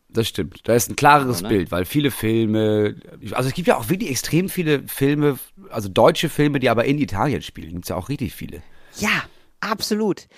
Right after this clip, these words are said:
Speaker 2: Auch so, ähm, Italien-Krimis,
Speaker 1: Ja.
Speaker 2: wo alle Deutsch
Speaker 1: Ja.
Speaker 2: reden und wo du genau weißt,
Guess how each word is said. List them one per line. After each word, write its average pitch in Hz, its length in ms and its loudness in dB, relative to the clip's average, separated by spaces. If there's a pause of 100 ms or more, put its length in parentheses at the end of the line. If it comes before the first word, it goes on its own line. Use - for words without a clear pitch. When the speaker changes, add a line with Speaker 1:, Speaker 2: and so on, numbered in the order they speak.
(140)
Speaker 2:
Auch 175 160 2
so, 185 280 4
ähm, 160 280 2 (140)
Italien-Krimis, 160 1200 -4 (180)
Speaker 1:
Ja. 151 220 0
Speaker 2:
wo 160 60 4
alle 190 220 2
Deutsch 196 440 2
Speaker 1:
Ja. 185 260 6
Speaker 2:
reden 185 180 -8 (280)
und 151 160 -8
wo 185 120 0
du 175 160 0
genau 185 340 4
weißt, 220 480 2